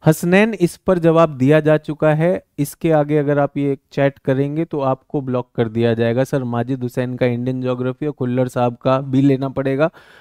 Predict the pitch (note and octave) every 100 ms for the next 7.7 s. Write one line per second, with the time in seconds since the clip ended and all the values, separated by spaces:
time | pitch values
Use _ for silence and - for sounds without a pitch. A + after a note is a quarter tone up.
0 | - C3 - D#3 C3+ - A#2 A#2+ C#3+ C3+
1 | B2+ D3 - B2+ A2 G2+ A2+ G2+ G2 F#2
2 | G2+ _ _ _ D3 D3+ E3+ D#3+ C#3+ C#3
3 | C#3+ C#3+ C#3+ C#3 - C#3 C#3 C#3 C#3 B2+
4 | E3 C3+ C#3 C#3 C#3+ C3+ - B2+ - -
5 | C3+ C3 C3+ C3 C3+ D#3 D#3 A2+ G#2 G#2+
6 | G#2 G#2+ A#2 A#2+ D3+ - - _ _ _
7 | C3+ C#3+ D3+ C#3 C#3+ C3